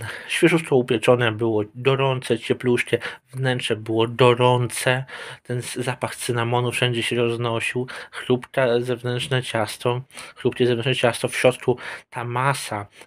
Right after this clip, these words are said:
jabłkowa, kawałeczki jabłka oblane masą, gorące, aż parzące, ale wspaniałe i bardzo, e, bardzo, bardzo mi pasowało, więc, e, jak chcecie jakąś przecząstkę,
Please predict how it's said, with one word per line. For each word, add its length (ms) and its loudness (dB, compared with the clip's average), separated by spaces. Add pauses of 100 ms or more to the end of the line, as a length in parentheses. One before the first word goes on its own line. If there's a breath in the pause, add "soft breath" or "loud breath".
jabłkowa, 500 -4
kawałeczki 640 -2
jabłka 500 -2 (340 loud breath)
oblane 480 0
masą, 680 -2 (280 loud breath)
gorące, 760 2 (360 loud breath)
aż 240 0
parzące, 720 0 (280 loud breath)
ale 220 2
wspaniałe 720 0 (360 loud breath)
i 360 -4 (680)
bardzo, 840 2
e, 200 -10 (200 loud breath)
bardzo, 340 2
bardzo 420 0 (560 loud breath)
mi 120 -8
pasowało, 580 0
więc, 460 0
e, 220 4 (400)
jak 120 2
chcecie 280 0
jakąś 220 0
przecząstkę, 680 -2